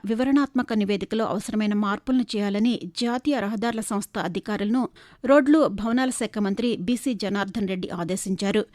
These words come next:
ఈ రహదారి నిర్మాణంపై అధికారులతో రాష్ట్ర సచివాలయంలో ఆయన నిన్న సమీక్ష నిర్వహించారు. ప్రతిపాదిత వివరణాత్మక నివేదికలో బెంజ్ సర్కిల్ నుంచి భవిష్యత్తులో నిర్మించనున్న ఔటర్ రింగ్ రోడ్డు వరకు ఎటువంటి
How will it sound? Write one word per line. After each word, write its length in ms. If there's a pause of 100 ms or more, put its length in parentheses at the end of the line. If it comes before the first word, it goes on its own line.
(340)
ఈ 100
రహదారి 420
నిర్మాణంపై 680
అధికారులతో 760
రాష్ట్ర 300
సచివాలయంలో 800
ఆయన 160
నిన్న 360
సమీక్ష 460
నిర్వహించారు. 720 (400)
ప్రతిపాదిత 800
వివరణాత్మక 640
నివేదికలో 720
బెంజ్ 260
సర్కిల్ 340
నుంచి 340
భవిష్యత్తులో 600
నిర్మించనున్న 800 (320)
ఔటర్ 340
రింగ్ 160
రోడ్డు 220
వరకు 400
ఎటువంటి 540